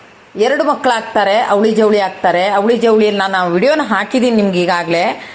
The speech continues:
ಅವಳಿ ಜವಳಿ ಆಗ್ತಾರೆ, ಒಂದು ಡೆತ್ ಆಗುತ್ತೆ, ಇನ್ನೊಂದು ಯಾವುದೇ ಕಾರಣಕ್ಕೂ ಬದುಕುವ ಚಾನ್ಸಸ್ ಇಲ್ಲ ಅಂತಾರೆ.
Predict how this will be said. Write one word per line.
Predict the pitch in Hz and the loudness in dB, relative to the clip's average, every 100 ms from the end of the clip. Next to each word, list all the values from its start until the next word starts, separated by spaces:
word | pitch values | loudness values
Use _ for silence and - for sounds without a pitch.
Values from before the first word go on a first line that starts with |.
| - | -4
ಅವಳಿ | 190 233 | 0 0
ಜವಳಿ | 262 247 233 | 2 2 2
ಆಗ್ತಾರೆ, | 208 185 196 175 202 | 0 -2 -2 0 2
ಒಂದು | 196 196 | 0 0
ಡೆತ್ | 190 190 196 | 0 0 -2
ಆಗುತ್ತೆ, | 214 185 180 185 190 | -2 -2 -2 0 0
ಇನ್ನೊಂದು | 190 175 240 339 381 381 370 | -2 -2 0 2 2 2 2
ಯಾವುದೇ | 311 220 233 262 262 311 | 2 2 2 2 2 0
ಕಾರಣಕ್ಕೂ | 330 277 240 240 240 294 | -2 -2 0 -2 -2 -2
ಬದುಕುವ | 214 226 262 - 294 | 0 0 0 0 0
ಚಾನ್ಸಸ್ | 277 220 208 202 285 - | 2 0 0 -2 -4 -4
ಇಲ್ಲ | 196 190 185 170 | -6 -4 0 0
ಅಂತಾರೆ. | 165 175 147 135 - | -2 -2 -4 -4 -12